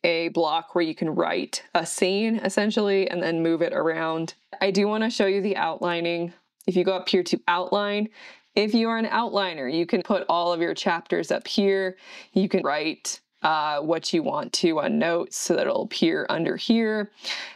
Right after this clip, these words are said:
If you originally had built this in this outline section, it would be a lot more organized for me. I just kind of add blocks wherever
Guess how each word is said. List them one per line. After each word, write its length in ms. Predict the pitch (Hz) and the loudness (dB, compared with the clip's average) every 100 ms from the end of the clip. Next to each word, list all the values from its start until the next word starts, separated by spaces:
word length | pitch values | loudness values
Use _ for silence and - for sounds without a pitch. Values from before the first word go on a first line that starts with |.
| - _ - | -20 _ 0
If 280 | 220 226 214 | 0 2 4
you 180 | 214 | 4
originally 540 | 226 202 202 220 190 185 | 4 2 2 2 2 2
had 240 | 202 180 | 0 0
built 280 | 202 175 - | 2 0 0
this 280 | 202 175 - - | 0 0 -2 -2
in 200 | 175 170 | 0 0
this 300 | 160 160 - - | -2 -4 -6 0
outline 480 | 170 180 175 165 180 | 0 2 0 -2 -2
section, 500 | - 165 - - 196 | -2 0 0 2 2
it 100 | - | 2
would 240 | 175 156 | 2 2
be 140 | 180 | 2
a 40 | 175 | 2
lot 320 | - 185 - | 2 0 0
more 160 | 175 170 | 0 0
organized 680 | - 170 170 175 170 170 - | 2 0 0 0 -2 -4 -2
for 160 | 190 | 0
me. 240 | 175 170 170 | 2 0 0
I 140 | 165 | -2
just 180 | 165 - | -2 -4
kind 240 | - 220 | 0 2
of 160 | 220 - - | 2 -4 -4
add 260 | 165 196 185 | 0 0 2
blocks 400 | 254 240 247 - | 2 0 -2 0
wherever 540 | 254 240 240 240 240 | 2 2 0 0 0